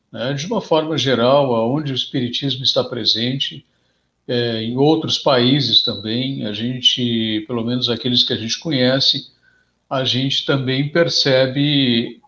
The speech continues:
que há uma ausência, né, muito significativa daquele que é o fundador ou codificador da, da doutrina espírita ou da filosofia espírita, como eu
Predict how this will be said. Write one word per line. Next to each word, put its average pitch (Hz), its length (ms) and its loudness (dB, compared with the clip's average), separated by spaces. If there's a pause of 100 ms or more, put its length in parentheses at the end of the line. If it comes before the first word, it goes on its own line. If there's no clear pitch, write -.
que 131 280 -4
há 131 140 6
uma 147 300 0
ausência, 151 1080 2 (300)
né, 117 400 -12
muito 151 240 -6
significativa 143 1080 0 (540)
daquele 151 480 2
que 139 200 0
é 135 80 8
o 160 160 4
fundador 143 800 0
ou 120 220 -4
codificador 127 1120 -4 (520)
da, 139 540 2
da 135 160 0
doutrina 127 460 -4
espírita 165 640 -2
ou 139 340 -2
da 123 140 -2
filosofia 120 560 -8
espírita, 131 540 -6
como 120 280 -10
eu 123 320 -4